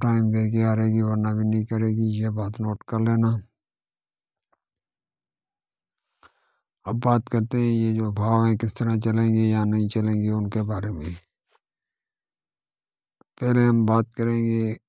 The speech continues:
जो हमारे पास मैच विनर टीम निकली है उसके बारे में कि वो अगर टॉस विन करती है तो फिर ये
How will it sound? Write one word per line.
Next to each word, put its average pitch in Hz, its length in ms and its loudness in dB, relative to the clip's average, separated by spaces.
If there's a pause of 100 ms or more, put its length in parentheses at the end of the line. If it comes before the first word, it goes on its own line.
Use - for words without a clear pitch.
(200)
जो 113 160 -2
हमारे 110 300 2
पास 110 340 -2
मैच 110 320 0
विनर 113 260 0
टीम 110 240 -2
निकली 107 320 0
है 107 120 0
उसके 104 260 -6
बारे 113 260 -2
में 107 200 0
कि 107 380 -2 (300)
वो 113 260 -2
अगर 110 260 0
टॉस 110 360 -6
विन 113 160 -4
करती 110 280 -6
है 110 80 -2
तो 110 180 -4
फिर 110 240 -4
ये 110 280 0